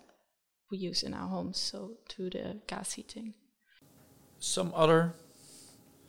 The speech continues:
Speaker 2: highlights in terms of the, the recommendations we gave in the, uh,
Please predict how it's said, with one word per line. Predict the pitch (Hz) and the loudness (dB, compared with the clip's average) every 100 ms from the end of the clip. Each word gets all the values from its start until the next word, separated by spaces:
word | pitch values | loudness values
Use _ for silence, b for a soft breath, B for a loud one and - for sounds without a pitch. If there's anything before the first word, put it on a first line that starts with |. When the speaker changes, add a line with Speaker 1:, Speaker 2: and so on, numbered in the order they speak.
| b b b b b | b b b b b
Speaker 2:
highlights | 120 135 139 151 175 - | 8 10 10 8 6 2
in | 120 | 4
terms | 131 123 120 | 6 6 6
of | 123 - | 4 2
the, | 127 117 117 113 - | 0 2 2 -2 -2
the | - | 6
recommendations | 120 123 123 117 127 - 135 | 8 10 8 10 10 8 2
we | 139 | 2
gave | 131 135 143 | 2 0 -2
in | 131 | -2
the, | 131 127 | 0 2
uh, | 127 | 2